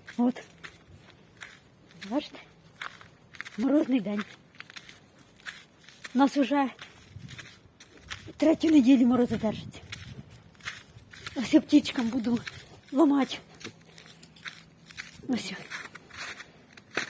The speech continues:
Птічкам ламати ось будемо. Ома. Щас не ламаємо птічкам. О, вони з'їли все.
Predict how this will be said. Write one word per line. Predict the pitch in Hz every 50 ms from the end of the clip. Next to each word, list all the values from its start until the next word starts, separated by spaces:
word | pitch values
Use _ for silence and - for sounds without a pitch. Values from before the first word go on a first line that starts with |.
| - - - - - - - - - - - - - - - - - - - - - - - - - -
Птічкам | - 302 - - - 320 294 262
ламати | 269 247 220 226 220 - 214
ось | - -
будемо. | 214 185 202 202 - 208 180 - - - - - - - - - - - - - - - - - - - - - _ _ -
Ома. | 330 277 226 240 220 - - - - - - - - - - - - - - - - - _ -
Щас | - - 269 - - -
не | 285
ламаємо | 254 226 254 262 247 226
птічкам. | - - 311 - - - 254 208 - - - - - - - - - - 294
О, | 339 370
вони | 294 320 285 311 359
з'їли | 294 330 339 370 370 349 311
все. | 262 254 - - 208 220 208